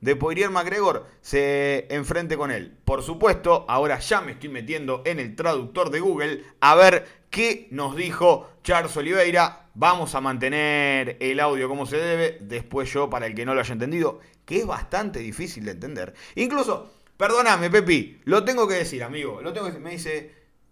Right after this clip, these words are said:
"Si no entendés, después vemos cómo hacemos, porque yo a veces no le entiendo un pomo", me dice. Así que ahora se viene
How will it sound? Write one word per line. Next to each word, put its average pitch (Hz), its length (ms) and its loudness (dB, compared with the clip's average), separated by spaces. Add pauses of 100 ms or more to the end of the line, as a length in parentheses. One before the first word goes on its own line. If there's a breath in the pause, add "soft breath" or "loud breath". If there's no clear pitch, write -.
(260)
"Si 127 220 -16
no 175 100 -8
entendés, 170 540 -6
después 139 280 -4
vemos 160 160 -4
cómo 139 160 -6
hacemos, 151 300 -10
porque 117 180 -14
yo 143 120 -6
a 151 40 -4
veces 147 160 -10
no 135 100 -12
le 131 60 -10
entiendo 135 220 -10
un 123 80 -6
pomo", 95 300 -2
me 98 140 -12
dice. 98 300 -12 (220 soft breath)
Así 202 280 -4
que 202 320 -2 (100)
ahora 196 640 6
se 180 140 -2
viene 226 420 -4